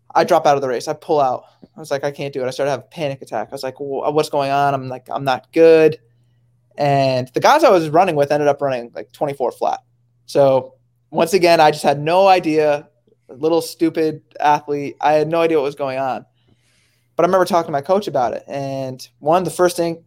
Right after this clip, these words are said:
he said to me was, "Are you okay?" He wasn't like, "What happened out there? Like, you cost our team." He goes, "Are you okay?" And I was like, "Yes." And I explained what was going on. He's like, "All right, we're gonna have you, you're, you're gonna, we're gonna set you up with Brian. You can go in and talk to him." Um,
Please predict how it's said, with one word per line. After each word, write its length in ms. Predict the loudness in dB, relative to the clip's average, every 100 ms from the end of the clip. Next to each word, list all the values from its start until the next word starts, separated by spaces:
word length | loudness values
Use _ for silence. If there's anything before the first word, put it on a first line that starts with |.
| _
he 200 | -10 0
said 200 | 2 2
to 80 | 0
me 120 | 0
was, 260 | 0 -2
"Are 180 | 2 2
you 160 | 4 0
okay?" 360 | -2 -4 -6 _ _ _ _ _ _ _ _ _ -2
He 60 |
wasn't 260 | 0 0 -2
like, 200 | -4 -4
"What 140 | -4
happened 400 | -2 -2 -2 2
out 200 | 2 2
there? 240 | 2 2 2
Like, 200 | 0 -6
you 80 |
cost 320 | -2 0 0 -2
our 140 | -4 _
team." 600 | -6 -2 0 2 0 -4 _ _ _ _ _ _ _ _
He 80 | -6
goes, 180 | -6 -8 _ _ -2
"Are 140 | 0
you 160 | 2 0
okay?" 220 | 2 0
And 200 | 0 -12
I 40 |
was 120 | -8 -6
like, 160 | 0
"Yes." 240 | 2 2 0
And 80 |
I 20 | -6
explained 320 | -6 -4 -4
what 40 |
was 100 | -2
going 240 | -2 0 0
on. 180 | -4
He's 140 | -4 -6
like, 120 | 2
"All 80 | 4
right, 160 | 4
we're 120 | 2 -2
gonna 220 | -4 0
have 200 | 0 0
you, 140 | -6 -8
you're, 180 | -8 -4
you're 140 | -2
gonna, 220 | 0 -2 -4
we're 100 | -2
gonna 100 | -2
set 240 | 2 4
you 100 | 6
up 120 | 4 0
with 100 | 2
Brian. 420 | 4 6 2 -2 _ -20
You 80 | -4
can 80 |
go 180 | 2 2
in 80 | 2
and 80 | 2
talk 240 | 2 2
to 100 | -4
him." 140 | -8 -10 _ _ _ _ _ _ _
Um, 500 | -4 -2 0 0 -4